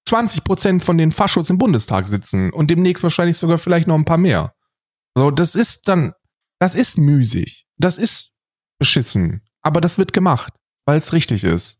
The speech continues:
Und die Leute, die eben noch keinen Bezug dazu haben oder zu Veganismus haben, die werden jetzt plötzlich Veganismus nicht als rechts bezeichnen, nur weil Shoyuka das sagt, sondern die werden das Gegenteil machen. So, die werden dann sagen,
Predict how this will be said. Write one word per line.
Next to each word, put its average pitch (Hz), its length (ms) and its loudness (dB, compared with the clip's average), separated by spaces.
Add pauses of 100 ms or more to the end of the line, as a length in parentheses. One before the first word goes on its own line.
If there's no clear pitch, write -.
Und 131 260 0 (640)
die 143 80 2
Leute, 185 320 2
die 160 200 2
eben 156 220 4
noch 147 200 -2
keinen 226 400 2
Bezug 123 360 0
dazu 101 380 -2
haben 101 460 2 (440)
oder 123 200 2
zu 120 180 0
Veganismus 117 580 2
haben, 92 460 0 (460)
die 139 120 2
werden 202 280 2
jetzt 175 240 -2
plötzlich - 420 -2
Veganismus 160 580 0
nicht - 160 -2
als 135 160 0
rechts 156 220 -2
bezeichnen, 120 580 0
nur 135 120 2
weil 135 100 2
Shoyuka 131 420 0
das 80 180 -4
sagt, 78 300 -4 (280)
sondern 131 140 2
die 147 100 2
werden 165 180 2
das 131 160 0
Gegenteil 131 460 -2
machen. 82 380 -8 (500)
So, 113 340 0 (260)
die 139 120 2
werden 175 220 4
dann 143 180 2
sagen, 139 480 2